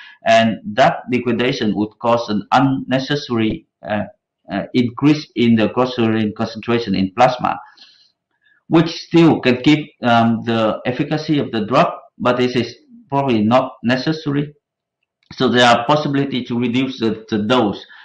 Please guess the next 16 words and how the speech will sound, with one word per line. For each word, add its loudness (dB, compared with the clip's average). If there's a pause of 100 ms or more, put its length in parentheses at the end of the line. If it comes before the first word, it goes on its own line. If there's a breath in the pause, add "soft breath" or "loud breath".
(120 loud breath)
by 0
using 0
different, -2 (140)
uh, -2
release 0 (220)
mechanism. 0 (1700)
And, 4 (160)
um, 2 (440)
based 0 (120)
on -2
that 0
observation, -4 (480 loud breath)
we, 0 (340)
um, 2
started 0 (100)
with, -4